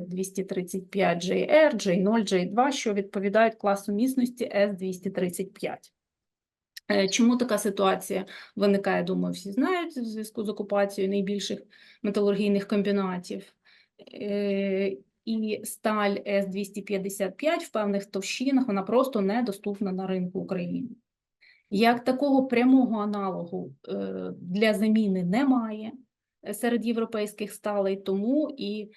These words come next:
е, виникає питання: чи можемо ми заміня-, замінювати сталі,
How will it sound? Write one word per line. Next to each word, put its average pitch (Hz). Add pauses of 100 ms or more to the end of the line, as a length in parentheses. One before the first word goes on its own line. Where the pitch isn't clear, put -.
(180)
е, 185
виникає 202
питання: 240
чи 202
можемо 190
ми 185
заміня-, 180
замінювати 180
сталі, 269